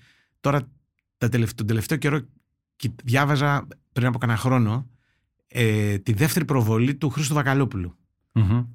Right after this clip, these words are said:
Speaker 1: Το βιβλίο του Βακαλόπουλου που έχει, ας πούμε, τις κριτικές του. Ο Χρήστος, Θεός χωρίστον, είχε ξεκινήσει να γράφει το εβδομήντα πέντε χοντρικά.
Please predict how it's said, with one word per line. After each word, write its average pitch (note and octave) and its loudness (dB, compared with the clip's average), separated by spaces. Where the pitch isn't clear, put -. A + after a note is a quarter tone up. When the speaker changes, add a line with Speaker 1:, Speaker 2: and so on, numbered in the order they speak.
Speaker 1:
Το B2 0
βιβλίο B2+ 2
του D3 0
Βακαλόπουλου C3+ 0
που D3+ -2
έχει, D3 -2
ας A#2+ 0
πούμε, F3 -4
τις E3+ -2
κριτικές B2 -2
του. - -16
Ο A2+ 2
Χρήστος, - -2
Θεός - -2
χωρίστον, D#3+ -2
είχε E3+ -2
ξεκινήσει F3 0
να E3 2
γράφει F3+ 0
το F#3 0
εβδομήντα D#3+ 2
πέντε A#2+ 0
χοντρικά. G#2+ -4